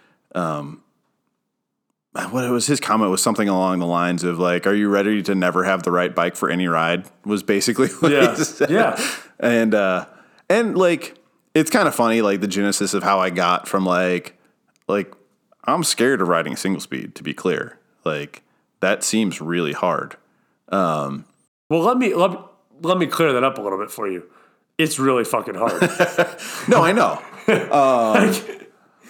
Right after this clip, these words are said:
Speaker 1: but, like, so we just hired this guy, Josh, uh, from, from Tulsa, and, uh, which is basically, it's not below sea level, but it might as well be.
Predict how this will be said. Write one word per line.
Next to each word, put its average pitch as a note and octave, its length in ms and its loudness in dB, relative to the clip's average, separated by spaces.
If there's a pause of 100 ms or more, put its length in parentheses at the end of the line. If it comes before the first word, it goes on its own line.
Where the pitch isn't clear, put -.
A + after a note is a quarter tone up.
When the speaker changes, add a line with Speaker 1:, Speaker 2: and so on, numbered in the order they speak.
(120)
Speaker 1:
but, C3+ 240 4
like, B2+ 480 0 (400)
so C3 460 2
we C3 140 2
just C#3+ 140 0
hired D3+ 180 2
this C3+ 140 -4
guy, B2+ 160 2
Josh, G#2 600 0
uh, F#2 360 0
from, F#2+ 420 -2
from G#2 240 -2
Tulsa, F2+ 540 0 (160)
and, F2+ 640 0 (640)
uh, E2+ 460 0 (600)
which A2+ 220 0
is G#2 120 -2
basically, F#2 720 0 (840)
it's C3 140 0
not F3 160 4
below D3 220 2
sea D3 160 0
level, C#3 260 2
but G2 320 0
it G#2 100 0
might F2+ 140 0
as D#2+ 100 -2
well D#2 140 -2
be. D#2+ 220 -2